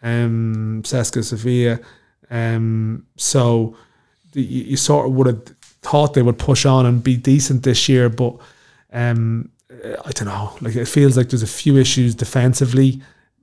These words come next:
even the goalkeeper, as I mentioned, and that's, and then up the park, like, that, there's a lack of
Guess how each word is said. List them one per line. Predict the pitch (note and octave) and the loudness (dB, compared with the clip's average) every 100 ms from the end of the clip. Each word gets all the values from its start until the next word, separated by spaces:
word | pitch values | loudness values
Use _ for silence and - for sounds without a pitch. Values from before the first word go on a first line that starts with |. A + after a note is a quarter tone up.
| _ _ _ - | _ _ _ -8
even | C3 A#2+ | -4 -2
the | A#2+ | 2
goalkeeper, | B2 B2 C3 B2 | 2 2 0 -2
as | A#2 | 0
I | A2+ | 0
mentioned, | A#2 B2 B2 B2 A2+ A2 - | 2 2 2 0 -2 -4 -6
and | B2 | -2
that's, | A#2+ A2+ - - - _ _ | -2 -2 -4 -6 -8 _ _
and | C3+ | -6
then | B2+ B2+ | 0 2
up | B2 | 2
the | C#3+ | 0
park, | - C3 B2 A#2+ - - - _ _ _ _ _ | 0 2 2 0 -6 -20 -20 _ _ _ _ _
like, | A#2 A#2+ - | -10 -10 -6
that, | C3 A2+ - - | -4 -4 -8 -10
there's | A#2 A#2 A2 | -4 -2 0
a | A#2 | 2
lack | A#2 A2+ - | 0 -2 -2
of | A#2 G#2 - | -2 -4 -10